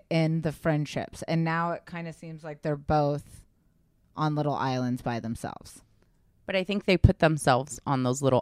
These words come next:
Speaker 2: islands. I don't think it was, like, a decision that, you know, I think Adriana had a lot of issues,
Speaker 1: Yeah.
Speaker 2: obviously, with Alexia and Marisol that isolated her a little bit. And you'll see people start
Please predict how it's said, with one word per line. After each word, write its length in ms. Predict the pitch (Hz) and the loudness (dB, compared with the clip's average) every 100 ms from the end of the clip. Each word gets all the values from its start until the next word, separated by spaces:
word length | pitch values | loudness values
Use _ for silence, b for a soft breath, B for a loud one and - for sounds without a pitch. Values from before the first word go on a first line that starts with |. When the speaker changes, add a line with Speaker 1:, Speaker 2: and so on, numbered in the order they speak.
| - | 2
Speaker 2:
islands. 400 | 117 110 113 135 | 0 2 -2 2
I 80 | 151 | 4
don't 180 | 151 | 6
think 160 | 160 151 | 4 0
it 140 | 151 | 0
was, 160 | 135 147 | 0 2
like, 180 | 135 - | 2 2
a 80 | 147 | -2
decision 540 | 147 143 147 139 135 123 | 0 2 2 2 0 -2
that, 120 | - _ _ _ _ _ _ _ _ | -4 _ _ _ _ _ _ _ _
you 40 | 202 | 4
know, 100 | 175 | 4
I 100 | 170 | 4
think 240 | 190 180 - | 2 -2 2
Adriana 500 | 170 156 147 143 151 | 0 2 0 2 2
had 180 | 160 | 2
a 40 | 151 | 2
lot 220 | 143 139 | 4 2
of 160 | 143 - | 0 -2
issues, 380 | 156 - 147 151 | -2 -2 -4 0
Speaker 1:
Yeah. 80 | |
Speaker 2:
obviously, 320 | 123 147 123 151 | 4 4 4 -2
with 140 | 151 | 0
Alexia 600 | 151 139 - - 147 139 | 0 0 -2 -2 0 2
and 280 | - 143 139 | 0 -4 -4
Marisol 640 | - 156 143 143 - 147 147 | -8 -6 -4 -4 -2 -2 0
that 120 | 131 151 | 0 0
isolated 640 | 156 - 151 143 139 139 | -2 -4 -6 -4 -4 -4
her 180 | 156 143 | -2 0
a 60 | |
little 260 | 139 139 135 | 0 -2 0
bit. 300 | 139 135 - B B B B | 0 -2 -4 B B B B
And 480 | - 160 151 151 156 - - | 2 4 4 0 -6 -12 -12
you'll 240 | 170 170 | -4 -4
see 420 | - 160 147 160 160 _ | -4 -8 -6 -8 -12 _
people 240 | - - 165 | -12 -8 -6
start 180 | 160 | -6